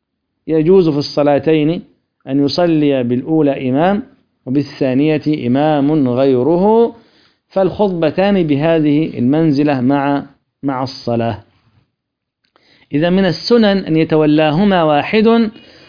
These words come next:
بشرط أن يكون المصلي ممن حضر الخطبة. قال: "ورفع الصوت بهما حسب الطاقة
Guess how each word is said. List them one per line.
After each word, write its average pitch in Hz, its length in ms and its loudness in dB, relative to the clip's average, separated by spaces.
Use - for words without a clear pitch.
بشرط 233 520 0
أن 135 80 0
يكون 202 380 2
المصلي 196 1000 0
ممن 175 760 0
حضر 185 760 -2
الخطبة. 135 540 -4
قال: 240 280 2
"ورفع 202 520 0
الصوت 202 640 -2
بهما 165 840 0
حسب 156 480 -4
الطاقة 175 1080 -2